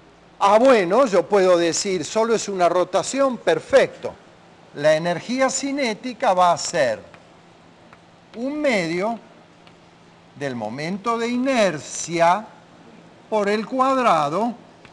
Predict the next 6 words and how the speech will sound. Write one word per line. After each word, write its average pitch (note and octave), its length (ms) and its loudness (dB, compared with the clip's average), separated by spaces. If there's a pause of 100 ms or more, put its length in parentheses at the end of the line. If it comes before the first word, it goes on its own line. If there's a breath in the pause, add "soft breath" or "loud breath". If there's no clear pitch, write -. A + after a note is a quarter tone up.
(220)
de E3 160 -8
la E3 140 0
velocidad D3+ 580 -4
angular D3 400 -2
de C3 120 -4
rotación. B2 720 -4